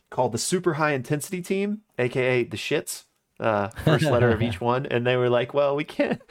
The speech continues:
Speaker 1: we probably shouldn't have our name be the Shits if we're gonna go live stream this on Twitch." So they changed it to Vox Machina. Um, I don't really know, like, what, how they arrived there necessarily, but, uh, the show started with them already having that name.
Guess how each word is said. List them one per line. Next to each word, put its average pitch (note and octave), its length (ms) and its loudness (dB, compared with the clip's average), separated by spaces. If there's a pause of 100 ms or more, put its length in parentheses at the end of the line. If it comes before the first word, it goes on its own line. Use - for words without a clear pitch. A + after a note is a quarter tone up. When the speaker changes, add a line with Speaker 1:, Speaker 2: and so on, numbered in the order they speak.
(200)
Speaker 1:
we F#3 80 -6
probably G3 300 -2
shouldn't D3 240 -2
have C#3+ 120 2
our B2 80 2
name B2 160 -2
be A#2+ 100 -2
the G2+ 80 -4
Shits G#2+ 360 -2
if G2+ 120 -6
we're G#2+ 80 -6
gonna G2+ 180 -2
go G2+ 120 2
live G2+ 260 2
stream G#2 260 -6
this G2+ 160 -8
on G2+ 120 -6
Twitch." - 360 -6
So G#2 240 0 (360)
they A2+ 100 -2
changed B2+ 360 -2
it A2 100 -4
to A2 80 -2
Vox G#2 300 0
Machina. F#2+ 460 -4 (360)
Um, G#2+ 480 -2 (160)
I B2 80 2
don't D3 80 0
really D3+ 180 2
know, B2+ 240 2
like, G#2+ 260 2
what, G#2+ 360 0 (920)
how B2 220 0
they A#2+ 120 2
arrived G#2+ 640 0
there B2+ 580 -2
necessarily, B2+ 640 -2
but, A2 460 0 (140)
uh, G2+ 440 0
the A#2 100 -2
show B2+ 220 2
started G#2+ 400 0
with G2+ 140 -4
them G2+ 200 -4
already F#2+ 240 -2
having F#2 300 -6
that F2+ 140 -8
name. G2 220 -10